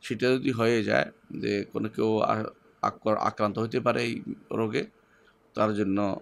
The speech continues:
সেখানে যাওয়া ঠিক হবে না, তার জন্য ঘরে নামাজ পড়া ঠিক হবে। এবং সেখানে গেলে তার কোনো, আহ, ও, সেখানে না গেলে তার কোনো গুনাহ হবে না, কারণ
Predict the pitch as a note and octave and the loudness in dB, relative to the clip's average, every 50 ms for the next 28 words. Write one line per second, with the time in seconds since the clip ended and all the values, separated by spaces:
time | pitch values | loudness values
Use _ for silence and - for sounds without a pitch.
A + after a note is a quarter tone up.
0 | - _ - - - G#2+ G2+ G2+ G#2 A#2 A#2+ A2 A2 G#2 G#2 G#2 A2 A#2 - - | -10 _ -12 -6 -6 -6 -4 -2 -2 -2 -2 0 0 0 2 2 2 2 0 -2
1 | - _ _ _ _ _ _ _ _ - A2+ G#2+ - - F#2+ F#2+ G2+ A2 B2+ C#3+ | -8 _ _ _ _ _ _ _ _ -6 -6 -6 -4 -6 -6 -4 -4 -4 -4 -6
2 | - - _ _ _ _ _ _ - - G2+ G2 G2 G#2 A#2 A#2 G2+ - F#2+ G#2 | -8 -12 _ _ _ _ _ _ -2 -2 -2 0 0 -2 -2 -2 -2 -4 -4 -2
3 | G#2+ A2+ B2 A#2 G2+ G2+ G2+ F#2+ - - A#2+ B2 G#2+ - A2+ F#2+ - G#2 G2+ G#2 | 0 0 0 0 -2 -4 -4 -8 -6 0 0 0 0 0 -4 -6 -4 -4 -2 -2
4 | B2+ D3 - _ _ _ - - _ _ _ - G#2+ A2 A2 A2+ A2+ - - - | -4 -4 -6 _ _ _ -20 -20 _ _ _ -4 -2 0 0 0 -2 -4 -4 -4
5 | A2 G2 G#2+ G#2+ G#2 A2 A2+ A#2 - - - - - - - G#2+ G#2+ G2 G#2 A#2+ | -4 -2 -2 -2 0 0 0 -2 -4 -8 -12 -12 -12 -8 -4 -2 -2 0 0 -2
6 | A#2+ - - G#2+ G2+ F#2+ - G#2+ G#2 G#2 G#2+ A2 - - - - _ _ _ _ | -2 0 0 -2 -2 -2 -4 -4 -2 0 0 0 -2 -4 -8 -14 _ _ _ _
7 | _ _ _ _ _ _ - - G#2+ G2+ G2 G2+ - - - - - - - - | _ _ _ _ _ _ -4 -2 0 0 0 0 -2 -4 -6 -6 -4 -4 -4 -6
8 | - - - - - G#2+ G2+ G#2+ G#2+ A2+ A#2+ B2 B2 - - - - A2 A2 A2 | -8 -12 -10 -6 -6 -4 -2 -2 0 0 0 -2 -2 -4 -6 -4 -2 2 2 2
9 | G#2+ G#2 F#2+ G#2 A#2+ C#3+ - - G#2+ G2 - G#2 G#2+ A2+ G2+ - G#2+ G#2+ A#2 G#2+ | 2 2 0 0 -2 0 0 -2 -4 -2 -4 -4 -4 -4 -2 -2 0 0 2 0
10 | G#2 G2+ G#2 A2 B2+ C#3+ - - - _ - _ _ _ - A2 A2+ A2+ A#2 A#2+ | 0 -2 -2 -2 -2 -4 -4 -10 -20 _ -20 _ _ _ 0 2 2 2 0 -2
11 | - | -4